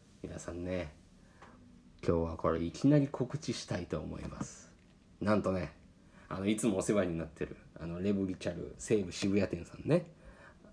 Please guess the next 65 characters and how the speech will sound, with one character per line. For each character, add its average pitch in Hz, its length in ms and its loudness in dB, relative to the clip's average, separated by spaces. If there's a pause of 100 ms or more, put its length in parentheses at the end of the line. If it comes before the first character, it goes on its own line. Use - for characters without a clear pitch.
(100)
あ - 60 -10
の、 - 640 -10
西 120 160 6
武 90 100 -2
渋 98 220 0
谷 98 100 2
店 85 180 -4
さ - 120 -10
ん。 - 120 -12 (340)
行 - 60 -4
か 170 120 8
れ 180 40 8
ま 190 80 6
し 185 60 0
た？ 120 100 8
レ 117 80 6
ブ 98 120 4
リ 87 60 -2
チ 87 100 0
ャ - 20 -6
ル - 220 -6
ね。 110 400 2 (400)
あ 95 120 -2
の、 87 240 -2
水 170 220 6
道 156 120 10
橋 147 80 8
と - 140 2
は 101 60 6
ま 104 80 4
た - 80 2
置 101 140 6
い - 20 2
て 110 80 6
る 104 60 6
も 98 100 4
の 85 100 2
違 110 180 0
う 98 180 4
ん 87 40 0
で 80 60 -4
ね。 92 220 -4 (440)
ま 95 120 4
だ 85 80 0
行 85 100 -2
か 90 100 -2
れ 87 100 -4
た 87 100 2
こ 80 100 -2
と 80 100 -4
な 82 120 -2
い - 20 -6
方 78 160 -8
は 76 140 -8
ぜ 107 160 6
ひ、 - 160 -10 (1800)
行 - 100 -8
っ - 20 -20
て 98 120 -4
み 90 160 2
て 92 80 2
く 92 80 4
だ 87 100 2
さ 90 160 2
い。 - 80 -8